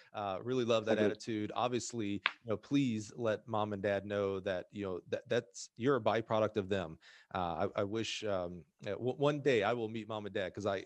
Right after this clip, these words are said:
Speaker 1: yeah, I love meeting the
Speaker 2: Thank
Speaker 1: people
Speaker 2: you.
Speaker 1: behind the people. And
Speaker 2: Mm-hmm.
Speaker 1: it's obvious that they are, you know, your leadership,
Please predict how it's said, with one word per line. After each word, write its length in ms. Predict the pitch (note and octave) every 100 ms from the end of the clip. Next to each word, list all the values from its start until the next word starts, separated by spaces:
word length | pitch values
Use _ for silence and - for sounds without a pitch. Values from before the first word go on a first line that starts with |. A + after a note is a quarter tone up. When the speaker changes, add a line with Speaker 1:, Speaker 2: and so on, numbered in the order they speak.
| -
Speaker 1:
yeah, 100 | G#2
I 40 |
love 220 | G#2+ A2+
meeting 220 | A2 G#2+ G#2
the 60 |
Speaker 2:
Thank 140 | C3 -
Speaker 1:
people 200 | B2+ G#2+
Speaker 2:
you. 60 | -
Speaker 1:
behind 340 | G#2+ A#2 C#3+ D3+
the 80 |
people. 360 | C#3 D#3 E3+ E3+ - - -
And 260 | G#2+ G2
Speaker 2:
Mm-hmm. 80 | -
Speaker 1:
it's 140 | B2+ -
obvious 460 | A#2+ A2 G2+ F#2+
that 160 | G2+ F#2
they 240 | G2+ G2
are, 380 | F2+ F#2 F2+ F2
you 60 | G2
know, 140 | F#2
your 200 | F2+ A#2+
leadership, 580 | A#2 A#2 A2+ - A2 G2